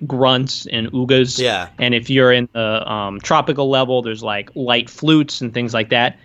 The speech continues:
Speaker 1: This is kind of, like, all those flourishes without any melody put
Speaker 2: Yeah.
Speaker 1: behind it.
Speaker 2: And it's all kind of at the same time. Like, it's all just, like, overlaid. So it's, it's just white noise most of the time. Like,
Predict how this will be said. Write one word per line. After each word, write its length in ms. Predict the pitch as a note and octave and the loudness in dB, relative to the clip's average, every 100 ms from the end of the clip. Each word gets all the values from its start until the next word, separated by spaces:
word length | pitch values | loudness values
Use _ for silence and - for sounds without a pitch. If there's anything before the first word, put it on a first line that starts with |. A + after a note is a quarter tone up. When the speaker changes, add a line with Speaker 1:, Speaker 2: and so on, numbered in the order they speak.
| - | 0
Speaker 1:
This 220 | F#3+ F#3+ | 2 2
is 120 | G#3+ | -4
kind 300 | - F#3 F3 | 0 2 2
of, 140 | D#3 C#3+ | 2 2
like, 320 | C3+ B2 - | 2 2 0
all 240 | C#3 D#3 | 4 4
those 240 | D#3 D3+ B2+ | 4 2 0
flourishes 720 | - C#3+ C#3+ D3+ - E3 C#3+ | -6 -2 0 0 0 0 0
without 380 | B2+ A#2+ B2 C3+ | -4 0 0 0
any 220 | C3+ B2+ | -2 -2
melody 640 | A#2+ A#2 A#2 C#3 D3 G3 - - - - | -2 0 2 2 2 0 -6 -20 -20 -14
put 240 | B2+ E3 | 0 2
Speaker 2:
Yeah. 40 | - | 4
Speaker 1:
behind 360 | D3 D3+ D#3+ | 4 4 2
it. 120 | F3 - D3+ | -2 -4 -4
Speaker 2:
And 120 | D#3 | -2
it's 120 | D#3 | -4
all 200 | D3+ G#3 | -6 -6
kind 140 | - | -4
of 80 | A3 | -2
at 120 | G3+ | -2
the 60 | - | -2
same 520 | - - C#3 D#3+ D3+ | -4 -2 -2 -2 -4
time. 500 | - - D#3+ A2+ E2+ | -6 -6 -4 -4 -6
Like, 160 | F#2+ A2 | -8 -8
it's 140 | A#2+ | -4
all 100 | C3+ | -4
just, 160 | C#3 C#3 | -4 -4
like, 160 | B2 | -6
overlaid. 1000 | - B2+ D#3 C#3 C#3 A#2+ A2+ D3 A#2 F2+ | -4 -2 0 2 0 0 -2 -2 -4 -6
So 200 | - A#2+ | -8 -6
it's, 360 | B2 A#2+ - - | -6 -6 -6 -8
it's 240 | C3 - | -8 -8
just 300 | - C#3+ - | -6 -6 -8
white 520 | G#2 F2 F2+ G2 F#3 A#2+ | -12 -16 -8 -6 -6 -10
noise 360 | G2 F2+ F2 | -12 -12 -12
most 260 | G2+ G2 - | -12 -12 -12
of 40 | |
the 80 | G2 | -12
time. 320 | - F2+ E2+ | -12 -12 -12
Like, 280 | F2+ F#2 | -12 -12